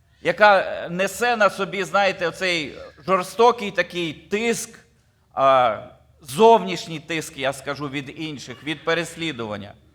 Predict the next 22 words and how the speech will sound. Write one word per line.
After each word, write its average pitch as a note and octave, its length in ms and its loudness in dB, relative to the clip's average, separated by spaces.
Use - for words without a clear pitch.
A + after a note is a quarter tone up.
Він F#3 180 -4
пише A#3 300 2
до G3 120 2
християн, G3+ 680 0
які D3 300 -6
знаходяться F3 580 -4
саме E3 260 0
в C#3+ 60 -12
такому D#3+ 420 -8
стані. G2+ 500 -6
А, C3+ 280 2
він F#3+ 280 -4
пише A3+ 440 0
до F3 200 -4
віруючої G#3 760 -2
людини, F3+ 800 0
я D#3+ 140 0
скажу F3 300 -4
так, F#3+ 320 2
і G#3 100 -6
сьогоднішнього F#3 960 -2
часу, E3+ 760 0